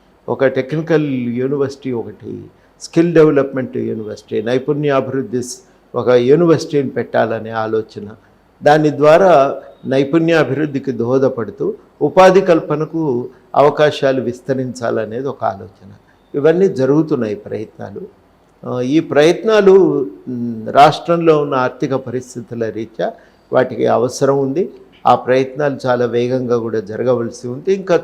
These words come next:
చాలా ఉన్నాయి అట్లాంటి, ఆ, పథకాలు రావాల్సిన అవసరం ఉంది ఉపాధి కల్పన కోసం. ఫ-, ఎస్సీ, ఎస్టీ, బీసీల ఫైనాన్స్ కార్పొరేషన్లను బలోపేతం చేసి,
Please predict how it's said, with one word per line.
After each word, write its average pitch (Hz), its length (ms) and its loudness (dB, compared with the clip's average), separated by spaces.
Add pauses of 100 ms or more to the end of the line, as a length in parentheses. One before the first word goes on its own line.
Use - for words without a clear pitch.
చాలా 151 280 6
ఉన్నాయి 143 300 2
అట్లాంటి, 117 600 -4 (380)
ఆ, 117 200 2
పథకాలు 123 760 0
రావాల్సిన 131 640 2
అవసరం 110 440 -4
ఉంది 101 200 -10
ఉపాధి 139 380 2
కల్పన 110 380 -8 (160)
కోసం. - 260 -20 (540)
ఫ-, 117 520 0 (320)
ఎస్సీ, 135 520 0
ఎస్టీ, 135 340 -2
బీసీల 131 560 0
ఫైనాన్స్ 131 520 -2
కార్పొరేషన్లను 117 880 -4
బలోపేతం 117 640 -6
చేసి, 113 440 -6